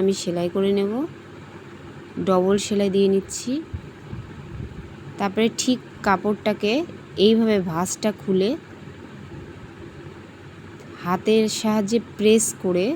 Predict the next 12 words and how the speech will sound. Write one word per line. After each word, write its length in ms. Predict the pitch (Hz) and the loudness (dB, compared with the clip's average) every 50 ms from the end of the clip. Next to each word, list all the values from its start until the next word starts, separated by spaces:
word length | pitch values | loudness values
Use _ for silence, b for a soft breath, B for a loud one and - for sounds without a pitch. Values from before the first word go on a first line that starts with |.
| 339 - - - - - - - - - - - - - - - - - - - - - 170 | -4 -8 -16 -18 -18 -18 -18 -18 -18 -18 -18 -18 -20 -20 -20 -18 -18 -18 -16 -12 -6 -4 -4
এই 80 | 170 160 170 | -2 0 0
যে 80 | 165 160 160 - - - - - - | -2 -2 -2 -6 -12 -16 -14 -10 -2
ঠিক 160 | - 254 - - 208 208 | 0 0 4 8 8 8
এইভাবে 300 | 214 208 208 190 196 202 208 202 | 8 8 6 6 6 6 8 8
মুড়ে 240 | 202 208 202 202 190 170 | 8 8 8 8 6 6
দেব। 120 | 175 165 165 180 220 277 302 - - - - - - - - - - - - - - - - - - - - - - - - - - - - - - - - - - 185 | 4 2 2 0 0 -2 -4 -8 -14 -18 -18 -20 -18 -18 -18 -18 -18 -18 -18 -18 -18 -18 -18 -18 -12 -10 -10 -10 -10 -12 -16 -16 -18 -18 -18 -18 -14 -12 -8 -4 -4 -4
অপর 240 | 175 - 202 208 208 - - | -2 0 0 2 2 2 2
সাইডেও 400 | - 208 196 190 180 208 220 240 240 - - - 185 | 2 2 2 2 2 0 0 0 -2 -4 -4 -4 -4
একইভাবে 540 | 185 180 - 233 220 214 202 175 165 170 196 233 285 - - - - - - - - - - - - - - - - - - - - - - - - - - - - - - - - - - - - - - - - - - - - - - - - - - - - - - - - - - - - - - - 247 185 | -4 -2 0 0 2 2 2 0 0 0 -2 -2 -2 -4 -8 -10 -10 -10 -16 -10 -10 -10 -10 -10 -16 -18 -16 -16 -16 -14 -14 -14 -14 -14 -16 -16 -16 -16 -18 -18 -18 -18 -18 -18 -18 -18 -18 -18 -18 -20 -18 -18 -18 -18 -18 -18 -18 -18 -18 -18 -18 -18 -18 -18 -18 -18 -20 -18 -20 -20 -20 -20 -20 -18 -14 -6 0 4
এইভাবে 380 | 190 196 185 185 170 165 190 214 262 285 - - - - - - - - - - 165 - - 202 | 4 4 4 2 0 -2 -2 -2 -4 -4 -8 -12 -14 -16 -18 -18 -20 -18 -18 -18 -18 -14 -10 -10
দেখো 260 | 180 180 - - 233 269 330 - - - - - - - - - - - - - - - - - - - - - - - - - - - - - - - - - | -8 -8 -8 -8 -8 -8 -8 -10 -12 -16 -18 -18 -20 -20 -18 -18 -18 -16 -16 -16 -16 -16 -16 -16 -16 -16 -16 -16 -16 -16 -16 -16 -16 -16 -18 -18 -18 -12 -4 2
মুড়ে 220 | 202 208 208 208 | 4 4 6 6